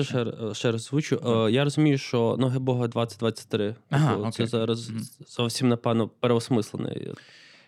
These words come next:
Speaker 1: Е, та переосмислений насправді в процесі. Е, в нас, е, м, ми знали, що ми, от,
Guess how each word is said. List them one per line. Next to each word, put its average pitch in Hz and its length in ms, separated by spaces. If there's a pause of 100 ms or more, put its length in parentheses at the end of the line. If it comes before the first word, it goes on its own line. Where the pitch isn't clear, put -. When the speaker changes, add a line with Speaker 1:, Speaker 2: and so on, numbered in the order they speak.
(120)
Speaker 1:
Е, 131 360
та 208 140
переосмислений 214 1300
насправді 185 540
в 165 60
процесі. - 640 (240)
Е, 123 140
в 113 80
нас, 185 460
е, 160 40 (1080)
м, 131 960
ми 190 200
знали, 104 380
що - 160
ми, 165 320 (160)
от, - 360